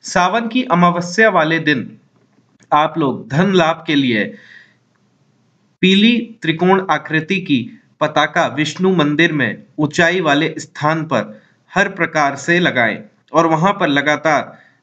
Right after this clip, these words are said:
वह याद रहे कि वह लहराती रहे, तो आपका भाग्य शीघ्र ही चमक जाएगा। लगातार स्थायी लाभ हेतु यह ध्यान रखें कि डंडा वहां लगा रहना चाहिए है, उसे आप समय-समय पर स्वयं बदल भी सकते हैं।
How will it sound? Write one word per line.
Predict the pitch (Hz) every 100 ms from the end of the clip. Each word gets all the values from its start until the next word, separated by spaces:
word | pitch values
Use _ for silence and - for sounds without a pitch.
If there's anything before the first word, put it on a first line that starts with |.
| _ 143
वह | 151 175 139
याद | 151 165 160
रहे | 143 160
कि | 160 160
वह | 147
लहराती | 165 135 127 127 127 160
रहे, | 127 131
तो | 139 -
आपका | 139 165 - 151
भाग्य | 131 139 139 127
शीघ्र | - 165 160 135
ही | 139 180
चमक | - 151 147 120
जाएगा। | 120 107 101 92 - _ _ _ _ _ _ 147
लगातार | 156 185 185 220 226
स्थायी | 156 - 185 196
लाभ | 180 156 160 127
हेतु | 143 165 165
यह | 143 170
ध्यान | 175 139 160 151
रखें | 139 - 175
कि | 160 110 107 - _ _ 123
डंडा | 151 170 190
वहां | 196 147 180
लगा | 175 156
रहना | 151 139 147 156
चाहिए | 147 127 139
है, | 139 123 - - _ _ -
उसे | 147 - 170 - - _ _ _ _ _ _ _ _ _ -
आप | 165 170 - - _ -
समय-समय | - 190 214 175 156 147
पर | 160 190
स्वयं | - 147 175
बदल | 156 127 139
भी | 139 208
सकते | - - 135
हैं। | 120 104 -